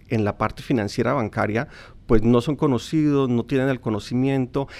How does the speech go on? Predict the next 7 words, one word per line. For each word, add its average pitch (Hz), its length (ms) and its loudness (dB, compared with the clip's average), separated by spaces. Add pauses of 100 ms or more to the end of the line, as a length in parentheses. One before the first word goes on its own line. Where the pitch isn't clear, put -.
(120)
estaban 139 460 2
llegando 123 560 2 (140)
solos 139 640 2
cada 123 280 0
uno 135 240 0
de 104 180 0
ellos, 135 360 -4